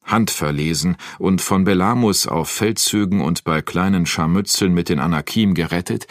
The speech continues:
waren sie ein höchst erfindungsreiches und verlässliches Völkchen,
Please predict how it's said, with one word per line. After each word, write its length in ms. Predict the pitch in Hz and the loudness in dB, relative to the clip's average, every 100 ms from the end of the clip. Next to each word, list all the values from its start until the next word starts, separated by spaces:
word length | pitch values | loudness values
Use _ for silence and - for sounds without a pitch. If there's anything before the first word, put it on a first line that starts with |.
| - - - - | -18 -18 -20 -4
waren 360 | 107 143 156 131 | -2 0 -2 -2
sie 260 | 104 101 | -2 -2
ein 260 | 76 92 85 | 0 -2 0
höchst 360 | - - - | -4 -4 -4
erfindungsreiches 1300 | 82 82 - 127 110 104 92 - 82 87 90 98 87 | -4 -4 -2 -2 0 0 0 0 0 -2 -2 -4 -4
und 220 | - 85 80 | -2 -4 -2
verlässliches 800 | 80 82 - - 110 - - - | -2 -2 -4 -4 -4 -4 -6 -4
Völkchen, 580 | - - - - - | -4 -4 -6 -10 -10